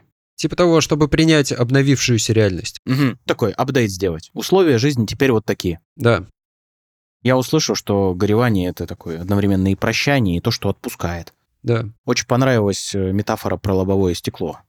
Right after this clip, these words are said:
Speaker 2: Правда, протёр и, а, так вот, оказывается, где я нахожусь. Потому что, отгоревав, я могу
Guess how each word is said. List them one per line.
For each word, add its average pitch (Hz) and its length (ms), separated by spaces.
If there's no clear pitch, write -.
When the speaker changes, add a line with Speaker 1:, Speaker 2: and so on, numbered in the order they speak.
Speaker 2:
Правда, 82 440
протёр 104 400
и, 82 220
а, 92 180
так - 180
вот, 135 160
оказывается, 90 520
где 87 160
я 78 80
нахожусь. 82 540
Потому 127 260
что, 110 320
отгоревав, 110 640
я 127 200
могу 117 420